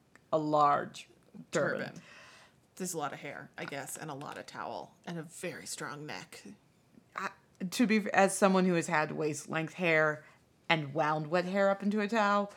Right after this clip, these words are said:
Speaker 1: you, you develop some fine neck control,
Speaker 2: <laughs>
Speaker 1: and every once in a while, a horrendous crick in your neck. <laughs> A friend's wedding. She's the first one of our friends that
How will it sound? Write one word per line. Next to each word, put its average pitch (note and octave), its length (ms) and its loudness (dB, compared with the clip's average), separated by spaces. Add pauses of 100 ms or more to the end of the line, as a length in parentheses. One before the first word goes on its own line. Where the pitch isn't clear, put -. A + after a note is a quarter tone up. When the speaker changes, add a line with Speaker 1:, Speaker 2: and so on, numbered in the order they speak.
(240)
Speaker 1:
you, B3 220 4
you B3+ 200 6
develop F3+ 340 8
some E3 240 0
fine A3 560 4 (140)
neck G#3+ 240 0
control, D#3 580 4 (380)
Speaker 2:
<laughs> - 340 -6
Speaker 1:
and E3 180 2
every G3 220 8
once F#3+ 220 6
in F#3 40 0
a F3 40 4
while, E3 320 4
a F3+ 140 8
horrendous C#3+ 520 -2
crick - 220 -6
in C#3 80 -6
your F3+ 100 -2 (140)
neck. - 420 -6 (480)
<laughs> - 1080 4
A E4+ 100 6
friend's D#4+ 480 0
wedding. C4 480 2
She's G#3+ 300 2
the G#3 320 4
first A3 240 0
one G#3 80 2
of F#3+ 60 4
our F#3 100 4
friends E3+ 280 0
that D#3 260 2